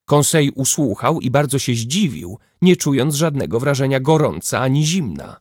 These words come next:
„Pochodzi to stąd”, rzekłem, „że temperatura wód Gulfstreamu przy wyjściu z Zatoki Meksykańskiej niewiele się różni od temperatury krwi.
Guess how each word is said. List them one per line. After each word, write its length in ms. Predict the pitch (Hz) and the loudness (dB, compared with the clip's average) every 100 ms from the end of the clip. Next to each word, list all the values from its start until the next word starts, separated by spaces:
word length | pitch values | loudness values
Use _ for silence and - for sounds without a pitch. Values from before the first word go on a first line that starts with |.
| _ _ _ _ - | _ _ _ _ 0
„Pochodzi 360 | 170 240 254 | 2 2 0
to 120 | 220 170 | 0 -2
stąd”, 640 | - 143 - - - - 120 | 0 -2 -2 -12 -20 -12 -2
rzekłem, 500 | 117 - 139 165 196 _ _ | -2 0 -2 -2 -2 _ _
„że 220 | 127 165 | 2 2
temperatura 580 | 160 180 175 185 262 240 | 4 2 2 0 0 0
wód 300 | 147 214 - | 0 -4 -4
Gulfstreamu 720 | 135 147 - - - 233 240 185 | 0 0 0 -6 -4 -2 -2 -4
przy 240 | - 131 | -2 0
wyjściu 520 | 151 247 - - 120 | 0 -2 -4 -6 -6
z 60 | 110 | -4
Zatoki 500 | 110 117 123 127 139 | -2 -2 -2 -2 -2
Meksykańskiej 840 | 135 - 175 196 208 - 214 208 - _ - | -2 -2 -4 -2 -2 -2 -4 -4 -8 _ 2
niewiele 480 | 156 175 151 202 254 | 6 6 4 2 0
się 180 | - 151 | 0 2
różni 380 | 170 190 226 | 2 0 -2
od 180 | 208 - | -2 -4
temperatury 580 | 190 170 170 165 196 196 | -2 0 0 0 0 0
krwi. 520 | - - 247 - - | -4 -4 -2 -2 -10